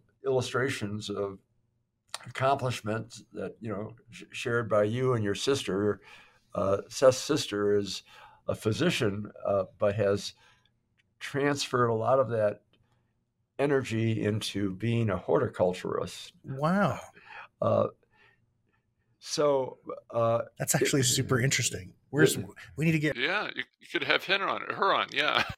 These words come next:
Speaker 2: Absolutely.
Speaker 1: Yeah,
Speaker 2: That's
Speaker 1: I,
Speaker 2: so
Speaker 1: I've,
Speaker 2: cool.
Speaker 1: I've, I've been trying to conscript her, but she, she, <laughs> she, she is most likely to greet me.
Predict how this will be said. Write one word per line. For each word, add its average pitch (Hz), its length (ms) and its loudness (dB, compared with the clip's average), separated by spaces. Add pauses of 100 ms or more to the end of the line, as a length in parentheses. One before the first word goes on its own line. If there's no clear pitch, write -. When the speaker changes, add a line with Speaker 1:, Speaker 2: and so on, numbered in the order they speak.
(160)
Speaker 2:
Absolutely. 131 560 -2
Speaker 1:
Yeah, 135 60 2
Speaker 2:
That's 147 240 0
Speaker 1:
I, - 40 0
Speaker 2:
so 139 100 0
Speaker 1:
I've, 139 100 -2
Speaker 2:
cool. 160 140 2
Speaker 1:
I've, 123 220 4
I've 151 100 4
been 165 120 2 (180)
trying 190 240 2
to 151 80 -2
conscript 147 580 0
her, 85 200 0
but 113 120 -8
she, 127 300 -8
she, 120 380 -12 (920)
<laughs> 123 80 0 (2000)
she, - 180 -8
she - 200 -6
is 135 420 4 (360)
most 143 260 2
likely 131 480 0
to 107 160 0 (260)
greet 127 280 -4
me. 117 100 -2